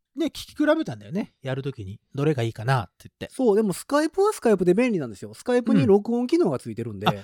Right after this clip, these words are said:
Speaker 1: そう。だから最初Skypeでやってたんだもんね。
Speaker 2: そうそうそうそうそう。だからパソコンとか立ち上げずに、
Speaker 1: うん。
Speaker 2: 携帯だけあったら、
Speaker 1: うん。
Speaker 2: とりあえず収録ができるんですよ。
Speaker 1: そうそうそう、そうなのよ。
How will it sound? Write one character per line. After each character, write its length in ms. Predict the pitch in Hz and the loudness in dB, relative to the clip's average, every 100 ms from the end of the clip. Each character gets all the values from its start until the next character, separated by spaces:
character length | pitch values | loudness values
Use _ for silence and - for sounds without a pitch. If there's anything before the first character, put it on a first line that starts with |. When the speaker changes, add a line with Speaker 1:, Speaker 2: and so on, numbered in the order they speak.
| - | -4
Speaker 1:
そ 380 | 208 196 175 _ _ _ _ - | 4 4 2 _ _ _ _ -8
う。 60 | |
だ 120 | 202 | -4
か 80 | 262 | -2
ら 80 | 170 | -2
最 200 | - 165 | 0 0
初 80 | 165 | -2
Skype 260 | - 165 | -4 -4
で 100 | 156 | 0
や 60 | 160 | -2
っ 20 | |
て 80 | - | 0
た 60 | 147 | 0
ん 40 | |
だ 60 | 302 | 4
も 60 | |
ん 20 | |
ね。 60 | 294 | 4
Speaker 2:
そ 80 | 262 | 6
う 60 | |
そ 120 | 143 202 | 6 4
う 40 | |
そ 0 | |
う 0 | |
そ 120 | - 151 | 2 -4
う 20 | |
そ 160 | - | -2
う。 20 | 160 | -2
だ 100 | 214 | 2
か 100 | 185 | 2
ら 100 | 139 | 4
パ 160 | 120 | 2
ソ 140 | 202 247 | 2 2
コ 140 | 311 | 2
ン 60 | 339 | 2
と 80 | |
か 80 | - | 0
立 180 | 170 165 | 0 0
ち 120 | 180 | 2
上 80 | 190 | 2
げ 120 | 214 | 4
ず 80 | 214 | 2
に、 80 | 156 | 0
Speaker 1:
う 20 | |
ん。 20 | |
Speaker 2:
携 180 | 131 262 | -2 0
帯 120 | 262 | 2
だ 100 | 262 | 2
け 100 | 254 | 2
あ 80 | 180 | 2
っ 80 | 123 | 0
た 120 | 139 | -4
ら、 280 | 123 123 92 - | -2 -2 -4 -10
Speaker 1:
う 40 | |
ん。 160 | 131 110 87 | -12 -12 -10
Speaker 2:
と 80 | - | 0
り 80 | 262 | 2
あ 20 | |
え 40 | 302 | 2
ず 80 | |
収 180 | 180 277 | 2 2
録 160 | 269 247 | 2 4
が 80 | 233 | 4
で 100 | 226 | 4
き 80 | |
る 80 | 214 | 0
ん 40 | 127 | -2
で 60 | |
す 80 | - | -4
よ。 100 | - | -10
Speaker 1:
そ 180 | 170 214 | -4 -2
う 40 | |
そ 120 | - | -2
う 40 | 127 | -6
そ 140 | - | -8
う、 40 | 117 | -8
そ 160 | 208 | -8
う 40 | 143 | -8
な 120 | 95 | -12
の 100 | 85 | -20
よ。 160 | 98 | -20